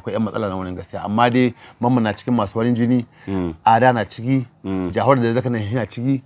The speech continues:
Speaker 2: Mm.
Speaker 1: Em, em, Bahagu shi na cikin masu farin jini.
Speaker 2: Bahagun Dutsen
Speaker 1: Garba
Speaker 2: Mari.
Speaker 1: Takalaya na ciki.
Speaker 2: Na'am.
Speaker 1: Ka gane ko?
Speaker 2: Mm.
Speaker 1: Reza na Bunza.
Speaker 2: Mm.
Speaker 1: Shi ma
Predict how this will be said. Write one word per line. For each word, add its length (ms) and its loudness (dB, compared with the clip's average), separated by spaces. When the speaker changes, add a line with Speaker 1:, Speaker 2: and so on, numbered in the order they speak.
Speaker 2:
Mm. 400 0
Speaker 1:
Em, 600 0
em, 180 -2
Bahagu 380 2
shi 140 -8
na 100 -2
cikin 240 -6
masu 300 -4
farin 240 -2
jini. 240 0
Speaker 2:
Bahagun 300 2
Dutsen 200 0
Speaker 1:
Garba 220 4
Speaker 2:
Mari. 40 -6
Speaker 1:
Takalaya 520 2
na 80 -4
ciki. 400 -10
Speaker 2:
Na'am. 340 -4
Speaker 1:
Ka 120 -6
gane 340 4
ko? 160 -6
Speaker 2:
Mm. 220 -4
Speaker 1:
Reza 300 6
na 100 0
Bunza. 340 -2
Speaker 2:
Mm. 100 -8
Speaker 1:
Shi 160 0
ma 220 6